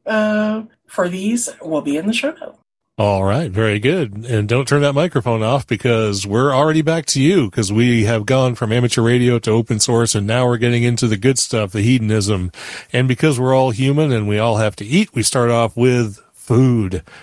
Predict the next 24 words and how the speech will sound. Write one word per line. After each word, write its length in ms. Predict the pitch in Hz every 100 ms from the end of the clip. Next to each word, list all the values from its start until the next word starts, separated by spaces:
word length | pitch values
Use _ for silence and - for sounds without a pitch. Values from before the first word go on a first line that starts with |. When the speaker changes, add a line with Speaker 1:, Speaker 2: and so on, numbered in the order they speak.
| - _
Speaker 2:
So 480 | - 123 110 104 101
what 140 | 110
do 80 | 156
we 80 | 143
got 140 | 131
for 100 | 110
food? 260 | - 131 104
And 100 | 113
this, 180 | 151
this 220 | 107 151 147
is 120 | 117
not 140 | 110
even 180 | 107 92
food. 260 | - 117 101
This 220 | 117 123
is 280 | 98 - -
not 240 | 117 107
sustenance. 920 | - - - 151 - 113 104 101 -
This 240 | - 120 117
is 180 | 104
just 500 | 92 110 98 - - -
pure 540 | - 165 147 120 107
hedonistic 600 | - 123 107 107 95 92
delight. 480 | 90 98 98 87 -